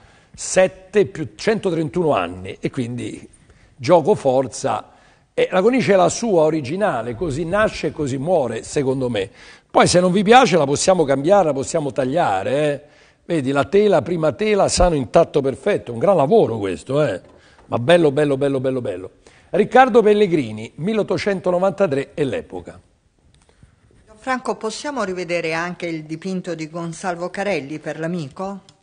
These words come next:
Speaker 1: Sì, certamente. Venticinque Gonsalvo Carelli. Eh, certo.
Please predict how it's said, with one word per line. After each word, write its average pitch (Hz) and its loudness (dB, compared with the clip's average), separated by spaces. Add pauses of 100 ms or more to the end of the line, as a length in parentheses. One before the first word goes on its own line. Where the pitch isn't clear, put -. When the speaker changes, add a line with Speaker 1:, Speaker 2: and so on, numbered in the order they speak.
(400)
Speaker 1:
Sì, - -6
certamente. 107 -4
Venticinque 214 -2
Gonsalvo 151 0
Carelli. 87 -6 (680)
Eh, - -10
certo. - -8